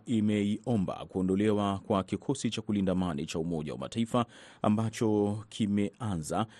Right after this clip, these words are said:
waziri wa mambo ya nje alisema, ah, mwishoni mwa mwezi Januari, lakini baadhi ya wananchi wa D R C bado wana wasiwasi juu ya nafasi ya vikosi vya sadek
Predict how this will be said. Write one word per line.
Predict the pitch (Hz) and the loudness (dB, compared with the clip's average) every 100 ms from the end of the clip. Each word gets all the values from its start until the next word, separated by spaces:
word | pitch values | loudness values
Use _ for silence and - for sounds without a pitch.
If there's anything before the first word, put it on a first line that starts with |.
| - - | -16 -8
waziri | 57 80 95 92 | -6 -2 0 2
wa | 87 | 0
mambo | 90 95 90 87 85 82 | 0 0 0 0 0 -2
ya | 80 | -4
nje | 101 113 110 | 0 2 2
alisema, | 104 98 - 104 101 95 92 - - - | 0 0 -2 0 0 0 -2 -8 -10 -2
ah, | 82 85 82 80 78 76 | 0 2 0 0 0 -2
mwishoni | 78 90 - 117 104 104 98 90 90 | -4 -6 -2 0 2 2 2 0 -4
mwa | 90 95 92 78 | -4 -2 0 -2
mwezi | 90 98 131 113 117 | -2 0 0 -2 -2
Januari, | 110 104 104 87 69 57 - - - | 0 0 0 -2 -6 -10 -14 -18 -8
lakini | 65 80 104 101 95 95 | -6 -2 2 4 2 0
baadhi | 85 87 98 90 95 90 87 | -2 -2 -2 0 0 0 -2
ya | 80 | -4
wananchi | 76 73 107 - 110 | -4 -2 -2 0 0
wa | 98 | 2
D | 98 | 2
R | 90 | 0
C | 85 - 147 135 | -2 -2 0 0
bado | 85 82 90 90 - - - - | 0 -2 0 0 -2 -10 -14 -6
wana | 64 | -4
wasiwasi | 78 85 - 104 104 113 90 | -2 -2 0 0 0 -2 0
juu | 110 127 123 117 | 0 2 2 0
ya | 113 113 104 | 0 0 0
nafasi | 101 - 143 - 117 | -2 -4 -4 -2 0
ya | 104 95 | 2 2
vikosi | 92 98 110 98 95 | 0 -2 -2 -2 -2
vya | 87 | -2
sadek | - 135 139 135 | -2 0 0 -2